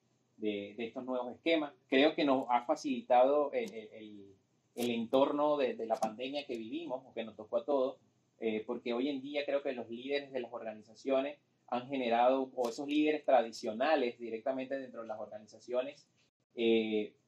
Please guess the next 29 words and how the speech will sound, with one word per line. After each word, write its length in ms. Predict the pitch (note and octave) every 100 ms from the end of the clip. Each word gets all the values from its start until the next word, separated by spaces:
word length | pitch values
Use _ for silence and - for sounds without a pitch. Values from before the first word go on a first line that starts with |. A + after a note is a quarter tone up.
| _ -
se 140 | C3+
han 100 | B2
visto 240 | D3 -
en 80 | D#3
la 120 | D3
necesidad 840 | C3 A#2+ B2+ B2 A#2+ A2+ B2+ D3+ - _ _ _ -
y 120 | C3
por 200 | B2 A#2+
obligación 760 | A#2 A2+ A2 A2+ - C#3+ D#3+ C#3+
de, 140 | A2+
en 100 | G#2+
base 240 | A2 A2+ B2+
a, 100 | C3
a, 320 | A2+ G#2 A2+
a 200 | - A#2
lo 100 | A2
que 80 | A2+
nos 140 | A2
tocó 280 | A#2+ - C3+
enfrentar, 600 | C#3 D3 - D#3 C#3 - _ _ -
eh, 140 | B2 B2+
adaptarnos 720 | B2+ A#2+ - B2+ C3+ D#3 D3+
a 100 | B2+
nuevas 320 | A#2+ B2 C3+ -
situaciones 640 | C3+ A#2+ - D#3+ D#3 C#3
donde 240 | B2+ A#2
realmente 400 | A2 A2+ B2+ C3
la 140 | D3 B2+
tecnología 800 | A2 A2+ A2 A2 C3 C#3+ D3